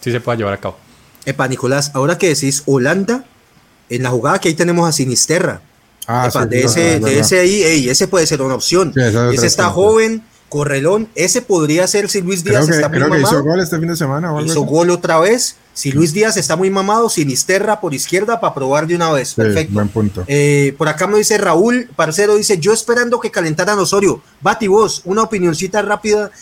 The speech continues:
Speaker 2: del América de Osorio, el P S G colombiano, el América. Entran risas.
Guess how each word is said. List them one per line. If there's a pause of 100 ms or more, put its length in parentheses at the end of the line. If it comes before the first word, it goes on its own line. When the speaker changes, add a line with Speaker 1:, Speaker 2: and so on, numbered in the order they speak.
(120)
Speaker 2:
del
América
de
Osorio,
el
P
S
G
colombiano,
el
América. (280)
Entran
risas.